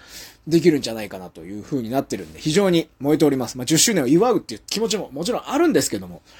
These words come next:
ここはしっかり自分自身のチャンスだとして、もうレスラーはもう個人個人なんで、あんまね、もう僕あんまりチームプレーっていうものを元々は考えてましたけど、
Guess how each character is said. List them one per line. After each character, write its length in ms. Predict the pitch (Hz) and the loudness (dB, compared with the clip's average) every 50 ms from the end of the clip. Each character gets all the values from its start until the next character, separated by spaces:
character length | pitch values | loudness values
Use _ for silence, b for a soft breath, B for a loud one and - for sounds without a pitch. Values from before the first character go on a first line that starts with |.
| B B B B B _ | B B B B B _
こ 180 | - 165 170 | -6 -4 -2
こ 540 | - 196 202 202 202 202 202 202 202 202 208 | 2 2 4 4 4 4 2 2 0 0 0
は 280 | 240 262 240 196 - - _ _ _ | 0 0 0 -2 -4 -8 _ _ _
し 140 | - - - | -6 -6 -2
っ 20 | |
か 120 | - 180 | -2 -2
り 60 | 147 117 | -2 0
自 120 | 120 139 | -2 -2
分 160 | 139 165 180 202 | -2 0 0 2
自 200 | 247 269 - 294 | 4 4 4 4
身 60 | 202 | 2
の 80 | 135 | 0
チ 100 | 113 - | -2 -2
ャ 60 | 147 127 | -2 -2
ン 60 | - | -4
ス 60 | - | -6
だ 80 | - 87 | -10 -10
と 80 | 90 | -10
し 100 | - - | -12 -12
て、 80 | - - | -12 -10
も 100 | 123 135 | -6 0
う 40 | 135 | 2
レ 100 | 180 294 | 4 4
ス 140 | 285 - 320 | 4 4 4
ラ 160 | 220 139 117 | 4 4 4
ー 20 | |
は 200 | 110 104 92 92 | 0 -4 -8 -12
も 100 | 92 107 | -14 -14
う 40 | 101 - | -14 -4
個 100 | - 294 | -2 0
人 220 | 311 302 349 339 311 | 2 2 0 0 0
個 140 | - 359 330 | 0 0 2
人 180 | 240 147 117 | 0 -2 -4
な 100 | 113 98 | -8 -12
ん 100 | 85 78 | -14 -16
で、 200 | 82 160 - - b b b b b _ _ _ _ _ | -18 -18 -20 -20 b b b b b _ _ _ _ _
あ 100 | 170 208 | -10 -8
ん 260 | 233 254 302 151 - - - 285 311 | -6 -6 -8 -10 -12 -14 -16 -12 -6
ま 160 | 262 233 247 | -4 -2 0
ね、 140 | 254 214 139 | 0 0 0
も 160 | 123 131 123 | -2 -4 -4
う 20 | |
僕 220 | 117 151 180 - 262 | -4 -4 -2 0 0
あ 40 | |
ん 60 | 247 247 | -2 -2
ま 60 | 247 | -4
り 80 | 233 | -2
チ 220 | 185 - - - 240 | 2 2 2 2 2
ー 40 | 233 | -2
ム 120 | 254 240 | -6 -4
プ 100 | - 277 | -2 0
レ 120 | 285 262 | 2 2
ー 40 | 196 | 2
っ 40 | 131 | 0
て 100 | - 123 | -4 -8
い 20 | |
う 20 | 113 | -10
も 120 | 117 120 | -10 -10
の 100 | 120 104 | -10 -10
を 60 | 92 | -10
元 240 | 87 101 135 160 196 | -10 -10 -8 -6 -6
々 160 | 214 190 208 | -4 -4 -4
は 40 | 175 | -2
考 200 | - 139 156 170 180 | -2 -2 -2 -2 -2
え 40 | |
て 60 | 151 127 | -2 -2
ま 80 | 101 - | -4 -6
し 40 | |
た 80 | - 98 | -8 -10
け 80 | - 85 | -12 -12
ど、 220 | 90 82 73 B | -14 -14 -14 B